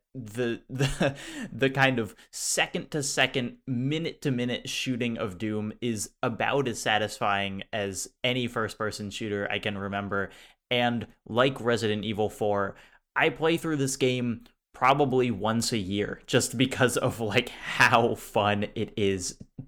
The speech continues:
to control. Uh, so yeah, I, I can't, I can't give it a higher recommendation. I can't wait for Doom Eternal.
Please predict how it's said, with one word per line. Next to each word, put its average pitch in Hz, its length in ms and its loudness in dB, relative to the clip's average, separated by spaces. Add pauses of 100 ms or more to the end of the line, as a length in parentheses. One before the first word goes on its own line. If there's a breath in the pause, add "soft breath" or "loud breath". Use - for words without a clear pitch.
to 107 440 0
control. 98 600 0 (360 loud breath)
Uh, 113 320 8 (240 loud breath)
so 190 180 6
yeah, 175 300 6 (200)
I, 143 280 4
I 139 120 2
can't, 139 360 2
I 131 100 2
can't 131 260 -4
give 110 140 -2
it 107 60 -4
a 104 60 0
higher 101 280 0
recommendation. 98 800 -6
I 110 80 -2
can't 127 300 -2
wait 117 200 -2
for 117 120 -2
Doom 110 240 -6
Eternal. 107 500 -4